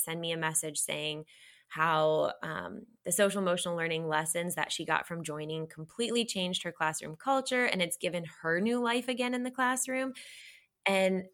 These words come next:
that was my goal in creating my membership. So being able to help teachers in that capacity is so fulfilling and something that I'm really proud of.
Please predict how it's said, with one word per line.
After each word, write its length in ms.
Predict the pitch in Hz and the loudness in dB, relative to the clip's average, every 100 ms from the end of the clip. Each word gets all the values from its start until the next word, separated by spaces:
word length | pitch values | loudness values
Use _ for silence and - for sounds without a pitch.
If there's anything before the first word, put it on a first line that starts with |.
| - | -2
that 220 | 185 247 | 2 4
was 120 | 311 | 4
my 180 | 262 214 | 4 4
goal 500 | 196 170 175 160 - | 6 8 8 4 0
in 240 | - 175 175 | 0 0 -2
creating 460 | - 170 170 175 | 0 2 2 2
my 140 | 160 156 | 0 0
membership. 500 | 160 170 - - - | 0 0 -2 -4 -2
So 240 | 190 175 | 2 2
being 240 | 170 220 240 | 2 2 4
able 480 | 185 185 190 196 - | 2 2 2 0 -2
to 100 | - | -6
help 300 | 160 160 160 | -2 0 -2
teachers 380 | - 165 170 170 | -4 -4 -2 -2
in 60 | 165 | 0
that 180 | 147 | -2
capacity 600 | - - 151 156 180 180 | -4 -2 0 0 -2 -2
is 180 | 160 - | -2 0
so 440 | 165 170 180 185 - - | 2 2 2 2 -4 -10
fulfilling 640 | - 165 156 160 175 185 | -16 -8 -4 -2 0 -2
and 120 | 160 160 | -4 -6
something 340 | 160 160 185 | -6 -4 -4
that 120 | 165 | -2
I'm 180 | 160 156 | -4 -4
really 280 | 151 151 147 | -4 -4 -4
proud 360 | - - 156 | -4 0 2
of. 240 | 190 226 | 4 2